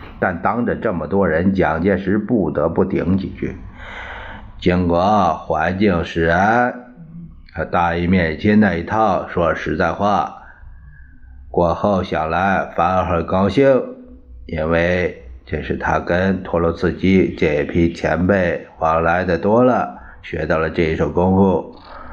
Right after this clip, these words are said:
我可以同你打赌，将来回国不反对共产党才怪。他瞪瞪眼，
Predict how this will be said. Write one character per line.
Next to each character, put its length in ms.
我 100
可 200
以 360
同 180
你 120
打 200
赌， 720
将 200
来 120
回 240
国 560
不 200
反 280
对 180
共 180
产 180
党 220
才 140
怪。 480
他 160
瞪 300
瞪 180
眼， 140